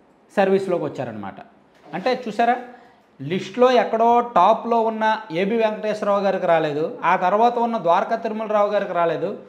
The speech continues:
ఆ తర్వాత ఉన్న వాళ్ళకి ఎవరికీ కాకుండా లిస్టులో ఆరో ప్లేస్లో ఉన్న హరీష్ కుమార్ గుప్తా గారు డీజీ అయ్యారు.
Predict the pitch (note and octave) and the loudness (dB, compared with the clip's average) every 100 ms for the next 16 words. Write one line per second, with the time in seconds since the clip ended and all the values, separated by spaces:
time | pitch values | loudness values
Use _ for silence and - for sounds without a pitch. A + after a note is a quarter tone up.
0 | - - F3 F#3+ G#3 A#3+ A3 A3+ G#3+ G#3 | -16 -4 -2 2 2 0 0 -2 -2 -2
1 | G3 G#3 G#3+ G#3 G3 G3 E3 E3+ F3+ - | -2 -4 -4 -4 -2 -2 0 0 -2 -6
2 | B3+ B3+ B3 D#3+ A3+ A3+ A3+ A3 G#3+ G#3+ | 0 0 2 2 2 0 -2 -6 -4 -4
3 | G#3 G3+ E3+ F#3+ A3+ - G#3+ G3+ F3+ F3+ | -4 -4 -4 -4 -6 -8 -6 -6 -6 -8
4 | - F3 G#3+ A#3 E3+ D#3+ E3 C#3+ C3+ D3+ | -6 -6 -6 -8 -10 -8 -6 -6 -6 -8